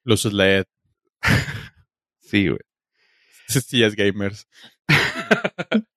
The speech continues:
Speaker 2: R B G, güey, la chingada. No, o sea, y
Speaker 1: Sí.
Speaker 2: casi, y lo que interesa es, de esto es que siempre son color, ellos visten siempre de negro y sus sables siempre son rojos.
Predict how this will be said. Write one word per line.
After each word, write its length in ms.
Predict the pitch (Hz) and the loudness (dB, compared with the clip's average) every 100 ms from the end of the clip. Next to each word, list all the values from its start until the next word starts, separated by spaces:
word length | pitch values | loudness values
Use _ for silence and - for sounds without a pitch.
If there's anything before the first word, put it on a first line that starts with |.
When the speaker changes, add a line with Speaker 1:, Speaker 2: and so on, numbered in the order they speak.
| - - - - | -10 -6 -6 -8
Speaker 2:
R 180 | 123 123 | 0 2
B 80 | 120 | 2
G, 320 | 117 107 101 | 2 0 2
güey, 140 | 107 104 | 2 0
la 80 | - | -2
chingada. 320 | - 76 175 | -10 -10 -6
No, 180 | 147 156 | 0 0
o 40 | |
sea, 120 | 147 - | 0 0
y 160 | 117 | 2
Speaker 1:
Sí. 80 | 113 | 2
Speaker 2:
casi, 320 | - 113 117 | 2 -2 0
y 20 | 120 | 0
lo 260 | 113 104 - | 2 2 0
que 160 | 95 | 0
interesa 500 | 101 98 107 107 127 | 0 0 0 2 4
es, 180 | 117 117 | 2 0
de 80 | 120 | 0
esto 160 | 135 117 | 0 -2
es 80 | - | -8
que 80 | |
siempre 320 | 117 120 113 117 | -4 -2 -2 -2
son 140 | 117 | -2
color, 260 | - 101 - - | 0 0 0 0
ellos 240 | 113 117 - _ _ _ - | 2 2 -2 _ _ _ -2
visten 320 | 117 113 143 | 0 0 -2
siempre 240 | 151 156 | -2 0
de 80 | 147 | 2
negro 300 | 135 131 175 _ _ - - _ | 2 0 -2 _ _ -20 -20 _
y 100 | 107 | -2
sus 120 | 107 | 0
sables 220 | 117 107 | 2 2
siempre 320 | - 117 104 104 | 2 0 0 -2
son 140 | 104 | 0
rojos. 380 | 76 - - | -2 -4 -10